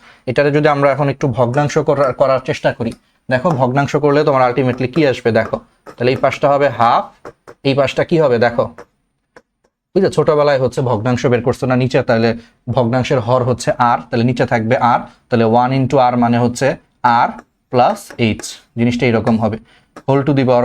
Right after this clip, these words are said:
হচ্ছে minus two। আচ্ছা, ঠিক আছে, এইটুকু তো বুঝছো নাকি?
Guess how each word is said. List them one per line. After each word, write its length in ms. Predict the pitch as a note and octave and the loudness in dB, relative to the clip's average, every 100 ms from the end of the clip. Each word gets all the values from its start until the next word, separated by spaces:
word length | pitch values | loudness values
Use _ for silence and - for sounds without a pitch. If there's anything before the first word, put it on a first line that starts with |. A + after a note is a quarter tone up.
| B2+ | 0
হচ্ছে 180 | B2 F3+ C#3+ | 0 0 2
minus 300 | A2+ A2 - - | 2 0 -4 -6
two। 120 | A#2+ - _ _ _ _ _ _ - A#2 | -6 -6 _ _ _ _ _ _ -4 -4
আচ্ছা, 160 | - A2+ _ _ _ _ _ _ _ _ _ - | -2 -8 _ _ _ _ _ _ _ _ _ -2
ঠিক 120 | D#3+ E3 | 0 0
আছে, 80 | D3+ | 0
এইটুকু 220 | B2+ D3 C#3+ | 0 0 0
তো 60 | D3 | 0
বুঝছো 220 | C3 - A#2 | -2 -2 0
নাকি? 200 | A#2+ A#2+ | 0 -2